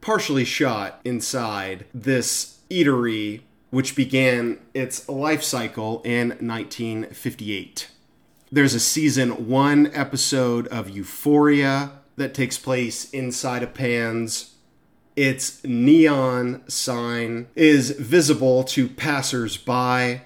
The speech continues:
working their way through the streets of Los Angeles. A lark, as previously mentioned, a curiosity, a time capsule of sorts. Pan's Restaurant is maybe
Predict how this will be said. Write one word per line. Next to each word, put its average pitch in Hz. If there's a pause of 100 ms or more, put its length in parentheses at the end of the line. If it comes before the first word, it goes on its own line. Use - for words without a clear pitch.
(160)
working 139
their 127
way 110
through -
the 120
streets 131
of 107
Los 113
Angeles. 120 (600)
A 143
lark, 139 (180)
as 139
previously 139
mentioned, 127
a 123
curiosity, 131 (280)
a 147
time 170
capsule 110
of 117
sorts. 110 (360)
Pan's 147
Restaurant 127
is 139
maybe 135